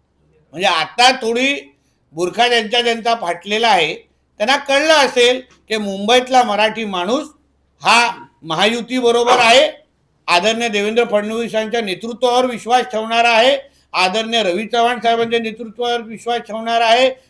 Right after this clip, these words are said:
आदरणीय आशिष शेलार साहेबांच्या नेतृत्वावर विश्वास ठेवणारा आहे.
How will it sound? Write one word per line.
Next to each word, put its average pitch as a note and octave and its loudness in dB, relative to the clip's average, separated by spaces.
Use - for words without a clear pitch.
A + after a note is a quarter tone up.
आदरणीय G#3+ -4
आशिष A3 -6
शेलार A#3+ 2
साहेबांच्या G#3+ -4
नेतृत्वावर A3 -4
विश्वास G#3+ -8
ठेवणारा G#3 -4
आहे. A3 0